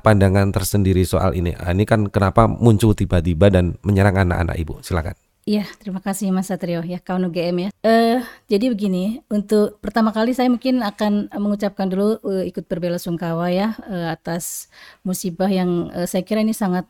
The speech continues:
Speaker 2: me-, memprihatinkan kita semuanya mengenai kejadian gagal ginjal akut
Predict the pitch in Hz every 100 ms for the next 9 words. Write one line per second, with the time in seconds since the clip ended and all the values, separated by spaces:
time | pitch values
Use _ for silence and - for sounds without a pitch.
0 | _ 190 175 170 165 160 156 180 180 175
1 | 196 185 196 190 190 170 175 196 175 175
2 | 175 208 262 190 180 170 170 165 170 180
3 | 185 185 175 170 170 170 151 156 - 220